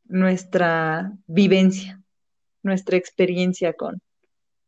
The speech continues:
con nuestras amistades a lo largo de, de nuestra vida. Y bueno, pues eso sería todo por nuestra parte.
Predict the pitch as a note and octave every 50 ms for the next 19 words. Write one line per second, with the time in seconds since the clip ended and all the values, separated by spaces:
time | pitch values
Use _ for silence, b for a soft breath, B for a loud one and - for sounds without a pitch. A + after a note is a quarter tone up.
0 | _ _ _ _ _ _ _ _ _ _ _ _ _ _ _ _ _ _ - G3+
1 | F#3+ F#3 F3+ F3+ F#3 F3+ F3 F3+ F#3 E3+ E3+ E3+ E3+ E3+ - F3+ F3 E3+ F3 F3
2 | - - A#3+ A#3 - E3 E3 D#3+ D#3 D#3 D#3+ D#3+ E3 F3 E3+ E3 D#3 C#3 F#3 F3+
3 | - _ _ _ _ _ - - - E3 E3 D#3+ D#3 D3+ D#3+ F3+ F#3+ F#3+ F#3+ _
4 | F#3 E3+ E3+ E3+ E3 - F3+ E3 D#3 D3 D#3 E3 E3 F#3 G#3 B3+ D4 - - _
5 | _ _ _ _ _ _ _ _ _ _ _ _ _ _ _ _ _ _ _ F#3+
6 | F#3 F3+ F3+ F3 F3 F3 F3+ E3+ _ _ _ _ _ _ _ _ _ _ _ _
7 | _ _ _ _ _ G3+ A3+ A#3+ A#3+ A#3+ - - G#3+ G#3+ G#3+ A3+ A3 A#3 A3 G#3+
8 | G#3 F#3+ F#3+ F#3+ F#3+ F#3+ G3 F#3+ F#3 F#3 F#3 F#3+ - _ _ _ _ _ _ _
9 | _ _ _ _ _ _ - F#3 F3+ F3 E3+ F3 F3+ - F3 E3 D#3+ E3 F#3 F#3+
10 | G3 G3 G3 C#4+ F4 -